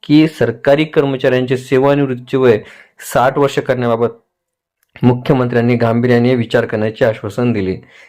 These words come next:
केंद्र सरकारच्या धर्तीवर देशातील पंचवीस राज्यांमध्ये सरकारी कर्मचाऱ्यांचे सेवानिवृत्तीचे वय हे साठ वर्ष आहे आणि महाराष्ट्र आणि भारतातील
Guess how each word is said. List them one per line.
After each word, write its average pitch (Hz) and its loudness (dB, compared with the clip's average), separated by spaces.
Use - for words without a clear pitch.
केंद्र 120 4
सरकारच्या 120 -2
धर्तीवर 117 2
देशातील 117 -2
पंचवीस 123 -2
राज्यांमध्ये 123 0
सरकारी 131 -2
कर्मचाऱ्यांचे 143 0
सेवानिवृत्तीचे 131 0
वय 120 4
हे 147 4
साठ 123 -2
वर्ष 113 -2
आहे 95 0
आणि 107 -2
महाराष्ट्र 110 0
आणि 135 -2
भारतातील 127 -2